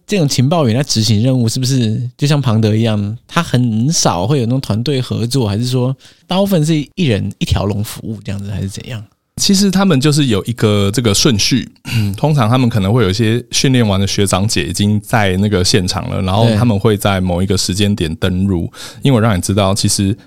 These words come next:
Speaker 2: 他们登入的时候，你知道一个，一个情报员在一九四零年，如果从英国登入欧陆，
Speaker 1: 嗯。
Speaker 2: 你觉得你的寿命是多久？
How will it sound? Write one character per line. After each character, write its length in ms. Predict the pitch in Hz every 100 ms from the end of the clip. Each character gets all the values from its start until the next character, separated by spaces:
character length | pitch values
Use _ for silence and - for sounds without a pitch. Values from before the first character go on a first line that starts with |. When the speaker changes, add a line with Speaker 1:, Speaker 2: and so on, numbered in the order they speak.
| _
Speaker 2:
他 140 | -
们 160 | 120 101
登 240 | 120 110
入 160 | 113 101
的 80 | 92
时 160 | -
候， 260 | 87 90 90
你 100 | -
知 80 | 110
道 160 | 139 117 -
一 120 | 120
个， 260 | 117 101 98 - _ _ _
一 80 | -
个 140 | 123
情 260 | 107 - 98
报 240 | 110 98
员 240 | 87 87 95
在 220 | - 110
一 120 | 110
九 160 | 117 95
四 240 | - 123
零 160 | 95 90
年， 220 | 90 87 95
如 80 |
果 80 | 120
从 200 | 107 104
英 220 | 120 120
国 180 | 117 92 90
登 260 | - 104 104
入 320 | 110 104 85 -
欧 260 | 104 101
陆， 340 | 104 104 87 117 _ -
Speaker 1:
嗯。 220 | 131 123 -
Speaker 2:
你 80 | 110
觉 100 | 123
得 40 |
你 80 | 117
的 40 |
寿 220 | 95 - 110
命 160 | 98
是 100 | 98
多 160 | 92 87
久？ 260 | - -